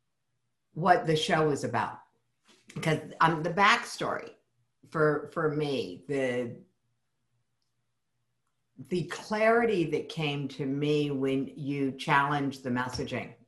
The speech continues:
of the summit was that I realized that I had a story that said everybody's gonna understand the difference between prevention and intervention, and the reality is nobody did.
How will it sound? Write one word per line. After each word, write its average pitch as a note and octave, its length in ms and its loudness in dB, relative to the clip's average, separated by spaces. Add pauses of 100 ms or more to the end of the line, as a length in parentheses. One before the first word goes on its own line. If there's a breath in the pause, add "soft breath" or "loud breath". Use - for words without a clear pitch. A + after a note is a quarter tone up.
(180)
of B2 380 -4
the A#2 80 -8
summit A#2+ 400 -2 (1700 soft breath)
was E3+ 380 4
that E3+ 120 0
I E3+ 80 6
realized F3 840 -2 (240)
that D#3+ 420 -2
I E3+ 160 4
had C4 300 2
a D#3 60 -4
story D#3+ 800 -6 (340)
that D3+ 200 2
said D#3 180 4
everybody's B3+ 460 2
gonna A3 200 2
understand G3 800 -2
the D#3 100 0
difference E3+ 420 -4
between D#3 460 -4
prevention D3+ 540 -2
and C#3 120 -2
intervention, C3+ 840 -4
and D3+ 180 0
the D3+ 60 0
reality D#3 540 0
is D3+ 160 0
nobody D#3+ 340 -4
did. - 200 -12